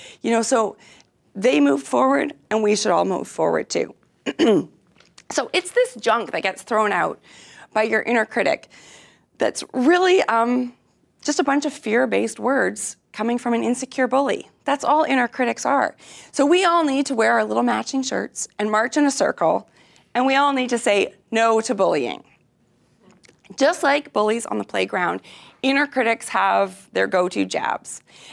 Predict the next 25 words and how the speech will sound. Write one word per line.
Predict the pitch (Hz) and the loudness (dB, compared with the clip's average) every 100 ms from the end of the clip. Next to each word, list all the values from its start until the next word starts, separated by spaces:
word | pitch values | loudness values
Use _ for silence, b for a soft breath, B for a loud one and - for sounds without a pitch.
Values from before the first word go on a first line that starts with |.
| - | -8
And | 202 | -6
sitting | - 285 302 | -4 0 2
here, | 285 254 254 269 - | 4 4 2 0 -2
you | 196 | -4
can | 185 - | -6 -2
all | 208 220 | 2 2
probably | 226 226 214 208 208 | 2 -2 -2 0 -2
think | 202 190 - - - | -2 -4 -6 -10 -16
exactly | 180 185 190 - 156 | -8 -4 -4 -4 -6
of | 180 | -4
what | 196 - | -6 -6
your | 190 | -6
inner | 196 180 | -6 -6
critic | 180 175 165 - | -4 -4 -4 -8
says | - 170 160 - | -8 -4 -4 -6
to | - | -10
you. | - _ _ B B B - | -12 _ _ B B B -4
Mine | 240 302 349 330 | 0 2 4 4
usually | 320 285 269 | 4 2 0
is | 254 | 0
something | 254 262 240 | 0 -2 -2
along | 226 220 220 | 0 0 -2
the | |
lines | 208 196 196 196 | -4 -2 -2 -4
of, | 185 165 151 - | -2 -2 -4 -8